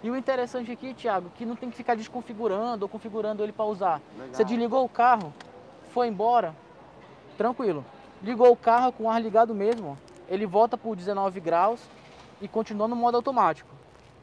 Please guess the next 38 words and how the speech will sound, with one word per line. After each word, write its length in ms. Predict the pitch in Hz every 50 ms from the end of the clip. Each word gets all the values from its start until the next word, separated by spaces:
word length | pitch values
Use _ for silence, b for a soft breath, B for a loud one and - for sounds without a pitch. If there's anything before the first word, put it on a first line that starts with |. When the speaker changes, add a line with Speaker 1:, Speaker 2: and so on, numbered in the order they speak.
| - - - - - - - - - - - - -
Speaker 1:
Então 360 | 165 165 - 208 214 233 247 247
é 40 | 240
muito 220 | 233 262 - 269
mais 180 | 254 262 254 -
prático, 480 | - 247 226 220 214 202 - - -
Speaker 2:
Ao 100 | 180 208
vivo, 260 | 180 147 226 240 208 233
hein, 80 | 240
Speaker 1:
né? 40 | 233
Speaker 2:
galera? 320 | 226 226 233 226 208 160
Speaker 1:
Sem 100 | 127 220
precisar 300 | - - 233 208 196 226
ficar 400 | - - 220 - - 208 202 202
mexendo 380 | 202 208 208 202 - - 208 202
na 120 | 208 208
temperatura, 880 | 202 214 196 190 208 202 190 185 185 - 208 233 247 240 240 220 208 202
ajustando, 720 | 196 180 180 185 - - - 196 202 220 233 226 226 196 196
nem 120 | 214 226
nada. 240 | 220 208 190 170 151
Speaker 2:
Novo 280 | 165 220 254 254 240 240
W 280 | 220 240 240 233 254 240
R 100 | 220 220
V 100 | 220 233
Speaker 1:
Seleciona 380 | 202 - 226 185 185 233 240
Speaker 2:
dois 100 | 233 214
mil 80 | 226 240
e 20 | 220
vinte 120 | - -
e 40 | 208
um. 160 | 214 208 170 - - - -
Speaker 1:
Exatamente, 480 | 175 165 185 196 - 254 247 226 202 190
Speaker 2:
Ô, 40 | 233
Léo, 100 | 262 240
Speaker 1:
selecionou 380 | 240 240 233 - 247 233 240
a 20 | 240
temperatura, 680 | 254 247 - 247 240 240 233 - - 247 262 262 269 254 233 - - - 240
já 80 | 247
era. 180 | 220 165 135